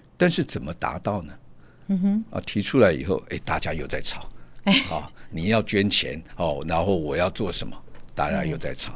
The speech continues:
Speaker 2: 嗯，是。
Speaker 1: 好，那么经过了几年以后呢，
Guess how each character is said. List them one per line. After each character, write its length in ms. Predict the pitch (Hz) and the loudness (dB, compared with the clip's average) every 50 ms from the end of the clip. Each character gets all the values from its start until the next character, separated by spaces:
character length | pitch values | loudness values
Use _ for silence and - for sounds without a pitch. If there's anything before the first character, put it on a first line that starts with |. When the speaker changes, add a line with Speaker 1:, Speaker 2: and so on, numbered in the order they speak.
| - | -10
Speaker 2:
嗯， 60 | - - | -8 -8
是。 360 | - - 220 208 180 160 151 156 | -4 -2 -2 -2 -2 -2 -4 0
Speaker 1:
好， 260 | - 69 - - - - - - - | 0 0 0 0 -4 -14 -20 -12 -4
那 100 | 113 113 | 0 2
么 420 | 123 117 110 104 95 90 85 - - - - - - - - | 4 6 6 6 6 4 2 0 -4 -10 -20 -20 -20 -6 0
经 220 | - 156 160 170 | 2 4 4 4
过 140 | 165 175 143 | 6 8 8
了 60 | 117 | 8
几 260 | 98 - - - 71 64 | 8 6 0 -4 -4 -4
年 200 | 71 76 87 87 | -4 -2 0 0
以 120 | 76 - | -2 -2
后 180 | - - 82 78 | -4 -4 -4 -4
呢， 160 | 71 62 69 | -4 -6 -8